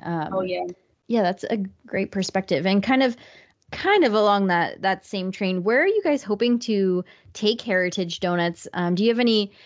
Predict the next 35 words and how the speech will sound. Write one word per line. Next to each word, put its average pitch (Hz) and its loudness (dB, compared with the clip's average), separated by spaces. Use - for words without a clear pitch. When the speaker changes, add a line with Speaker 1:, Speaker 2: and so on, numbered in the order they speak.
Speaker 1:
goals 240 4
or 202 -2
future 240 -2
milestones 185 0
that 185 0
you 190 -6
want 180 -4
to 202 -4
share, 175 -2
um, 175 -2
on 190 0
the 180 0
podcast? 175 -2
You 196 -2
know, 175 0
any, 190 0
any 220 2
big 196 2
dreams, 214 2
or 220 4
maybe 220 6
some 220 0
of 220 0
them, 202 0
you 226 0
know, 202 2
you 196 0
wanna 202 2
keep 202 -4
them 185 -2
private, 185 0
and 185 -2
that's 196 -2
okay 190 -4
too. 175 -6